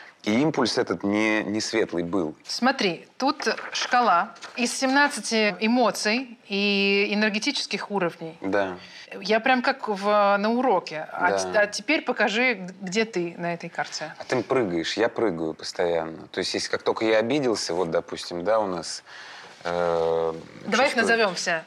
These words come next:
Speaker 2: Просто люди не видят нашу
Speaker 1: Пожалуйста.
Speaker 2: шкалу, я их все
Speaker 1: Давай.
Speaker 2: прочитаю
Speaker 1: Давай.
Speaker 2: снизу доверху.
Speaker 1: Давай, давай.
Speaker 2: Первое самое, самое донное, глубинное. Позор. Это энергетический уровень. Эмоция унижения.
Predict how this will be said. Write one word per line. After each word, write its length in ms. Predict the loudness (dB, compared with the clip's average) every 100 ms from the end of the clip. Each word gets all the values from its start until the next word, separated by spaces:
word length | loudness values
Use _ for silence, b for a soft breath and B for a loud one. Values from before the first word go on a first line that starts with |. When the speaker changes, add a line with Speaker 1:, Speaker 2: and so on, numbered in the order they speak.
| -2
Speaker 2:
Просто 280 | -2 0
люди 160 | -2 -2
не 140 | 0
видят 120 | 0 2
нашу 0 | 2
Speaker 1:
Пожалуйста. 160 | 0 -2
Speaker 2:
шкалу, 340 | 0 2 2
я 140 | 2 2
их 80 |
все 140 | 0 0
Speaker 1:
Давай. 140 | 0
Speaker 2:
прочитаю 360 | -2 2 4 4
Speaker 1:
Давай. 140 | 4
Speaker 2:
снизу 400 | 2 0 2 0
доверху. 360 | 2 2 2 -2
Speaker 1:
Давай, 360 | -4 -2 -4
давай. 300 | -6 -6 -6 -6 B B B B B _
Speaker 2:
Первое 400 | 2 4 4 2
самое, 340 | 2 0 0 -2
самое 380 | 0 4 4
донное, 840 | 2 -4 -2 2 2 2 -2 -2 -6 -16 _ _
глубинное. 720 | -4 -4 -2 -4 -4 -8 -8 B B B B B B _ _
Позор. 560 | 2 4 4 2 2 0 -10 _ _ _ _ _ _ _ _ -6
Это 180 | 0 2
энергетический 640 | 2 0 -4 -4 -4 0
уровень. 360 | 0 0 -4 -4
Эмоция 420 | 0 0 2 0
унижения. 640 | 0 -2 0 2 0 -4